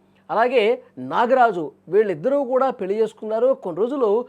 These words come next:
వీళ్ళ కాపురం బాగానే ఉంది, మీరు స్క్రీన్ మీద చూస్తూ ఉన్నారు. కొన్ని రోజులు బాగానే ఉన్నారు, ఇద్దరు మగపిల్లలు ఉన్నారు. ఈమె అక్-, ఒక థియేటర్లో టికెట్ కౌంటర్లో పనిచేస్తూ ఉంది.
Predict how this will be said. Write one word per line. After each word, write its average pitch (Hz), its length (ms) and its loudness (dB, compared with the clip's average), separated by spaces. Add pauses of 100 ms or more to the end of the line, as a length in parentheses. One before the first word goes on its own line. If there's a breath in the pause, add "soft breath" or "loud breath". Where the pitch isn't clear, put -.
(140)
వీళ్ళ 190 120 -2
కాపురం 262 400 0
బాగానే 262 280 2
ఉంది, 165 160 -2
మీరు 123 240 -10
స్క్రీన్ 285 300 -8
మీద 233 240 -4
చూస్తూ 226 260 -8
ఉన్నారు. 170 560 -8 (460 soft breath)
కొన్ని 294 180 0
రోజులు 320 120 0
బాగానే 285 320 0
ఉన్నారు, 233 320 -2 (340)
ఇద్దరు 220 320 -2
మగపిల్లలు 277 720 -2
ఉన్నారు. 240 280 2 (800 soft breath)
ఈమె 294 460 2 (800)
అక్-, 240 180 -6
ఒక 233 400 -2
థియేటర్లో 294 800 0 (200)
టికెట్ 247 260 -4
కౌంటర్లో 277 420 0
పనిచేస్తూ 240 520 -4
ఉంది. 123 200 -8